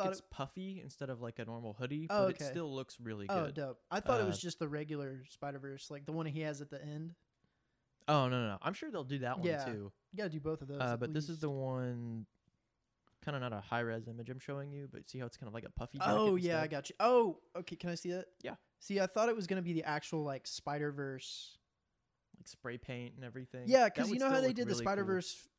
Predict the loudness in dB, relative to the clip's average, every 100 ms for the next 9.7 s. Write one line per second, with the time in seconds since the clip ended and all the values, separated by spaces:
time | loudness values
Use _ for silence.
0 | _ 0 0 2 0 0 0 -2 -2 -2
1 | -4 -6 -8 -4 -4 -4 -2 0 -2 -4
2 | -6 -4 0 2 4 4 2 0 0 -2
3 | -2 -2 -2 -4 -8 _ _ _ _ _
4 | _ _ _ 0 0 0 4 6 6 2
5 | -2 -2 0 2 0 -2 -6 -12 -12 -6
6 | -2 0 0 -2 -2 -4 -6 -6 -8 -12
7 | -16 -10 -8 -8 -8 -8 -8 -10 -10 -8
8 | -10 -10 -12 -12 -8 -6 -4 -4 -6 -8
9 | -10 -12 -12 -12 -8 2 6